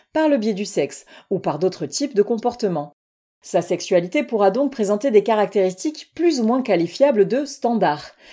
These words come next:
mais c'est par le mode de jouissance procuré que lui sera conférée la dimension perverse. Par jouissance, nous entendons évidemment la notion de satisfaction dans une acceptation large du terme, et non pas purement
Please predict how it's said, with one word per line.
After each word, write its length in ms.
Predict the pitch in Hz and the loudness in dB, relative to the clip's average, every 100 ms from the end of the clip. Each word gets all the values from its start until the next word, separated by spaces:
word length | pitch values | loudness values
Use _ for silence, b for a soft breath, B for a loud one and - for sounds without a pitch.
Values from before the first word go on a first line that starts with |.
| B - | B -6
mais 340 | 185 226 339 | 2 4 4
c'est 240 | 359 - 165 | 0 0 0
par 360 | - 302 311 | 0 0 4
le 100 | 294 | 4
mode 260 | 262 220 180 | 4 4 2
de 80 | 156 | -4
jouissance 540 | 139 175 208 196 160 | -4 -4 -4 -4 -4
procuré 680 | - 277 277 185 160 240 330 | -2 0 0 -2 0 0 0
que 120 | 233 | 4
lui 120 | 185 | 4
sera 220 | 175 - | 2 -6
conférée 580 | 143 - 320 - 160 208 | -8 -6 -4 -2 -2 0
la 140 | 285 170 | 0 0
dimension 580 | 165 156 156 254 294 277 | -2 -6 -6 -4 -4 -4
perverse. 640 | - 220 175 160 - - - _ _ _ _ _ | -2 0 0 -2 -4 -12 -18 _ _ _ _ _
Par 240 | - 151 147 | -4 -2 -4
jouissance, 640 | 151 196 185 285 330 - - | -4 -4 0 0 0 -8 -4
nous 240 | 208 254 | -2 0
entendons 400 | 339 339 226 277 | 0 2 2 4
évidemment 400 | 254 175 185 233 | 2 4 2 4
la 120 | 285 | 2
notion 300 | 208 185 - | 0 -2 -4
de 140 | 302 180 | -2 -4
satisfaction 880 | - 254 247 240 - 151 - 226 269 B B - | -2 -4 -2 -6 -4 -4 -4 -6 -6 B B -4
dans 160 | 180 | 0
une 180 | 226 226 | 2 2
acceptation 640 | 196 185 196 - 156 - 240 | 0 0 0 0 -2 -2 0
large 400 | 196 240 190 185 | 4 2 2 -2
du 140 | 185 | -2
terme, 400 | - 165 147 131 B 247 - | 0 0 -2 -8 B -12 -4
et 100 | 180 | -2
non 120 | 156 | -2
pas 160 | 151 | -4
purement 500 | 139 - 247 185 156 | -4 -2 -2 0 -2